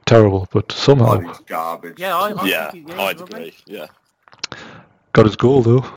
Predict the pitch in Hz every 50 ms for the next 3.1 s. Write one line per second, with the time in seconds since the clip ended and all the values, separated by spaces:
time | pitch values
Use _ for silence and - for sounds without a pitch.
0 | - - - - _ - - - - - - - 185 190 160 147 170 180 170 156
1 | 175 196 208 - - - - - - 123 120 127 - - - 123 110 - 135 131
2 | 123 127 131 135 147 156 135 - 127 - 135 120 - 127 131 143 147 - - -
3 | -